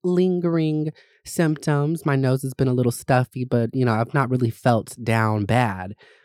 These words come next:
for a while, but it sucks 'cause since my bone marrow transplant back in twenty fourteen, I am highly susceptible to getting sick. So I get sick, like, three to six times a year now. And it just, it really fucking sucks, bitch, 'cause I hate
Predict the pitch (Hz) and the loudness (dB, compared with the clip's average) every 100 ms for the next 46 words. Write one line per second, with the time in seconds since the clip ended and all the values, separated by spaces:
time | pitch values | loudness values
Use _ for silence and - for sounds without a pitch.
0 | _ - 120 101 113 110 98 95 98 95 | _ 0 0 2 0 0 -2 -4 -2 -2
1 | 90 - _ _ - 226 240 190 160 147 | -4 -14 _ _ -2 0 0 -2 -2 -4
2 | - 147 123 - - _ - - 190 156 | -2 0 0 -2 -14 _ -8 0 2 0
3 | - - - 143 131 127 135 147 139 123 | -4 -10 -2 0 0 2 2 2 -2 -4
4 | - 135 - - 135 127 - 120 117 120 | -2 -4 -4 -2 0 -2 0 0 2 -2
5 | - 123 113 113 101 - 120 113 - 113 | -2 -2 0 -2 -2 -2 0 0 -2 -2
6 | 123 120 - - 139 143 135 120 123 123 | 0 -2 -2 -2 0 0 -2 -4 -2 0
7 | 131 123 110 - 113 - 117 127 - 139 | 0 0 -2 0 -2 0 0 0 0 -2
8 | 127 - 123 143 170 202 - 139 131 131 | -2 -2 0 0 -2 -6 -2 -4 -2 0
9 | 117 101 - - - - - 131 139 156 | 0 -2 -8 -20 -20 -12 -4 0 0 0
10 | 143 117 - 131 - - 110 117 113 101 | -2 -2 0 0 -2 -6 0 2 2 0
11 | 98 98 101 117 139 139 139 143 - - | -4 -2 -2 0 0 2 0 -2 -10 -20
12 | - - 185 202 - 226 - 262 285 285 | -12 -4 -2 -2 -6 -8 -4 -4 -2 -2
13 | 254 139 139 139 139 143 135 135 139 143 | -2 -2 -2 -4 -2 -2 -2 -2 -2 -2
14 | - 190 208 - - 170 175 175 | 0 0 0 -2 -2 0 0 -2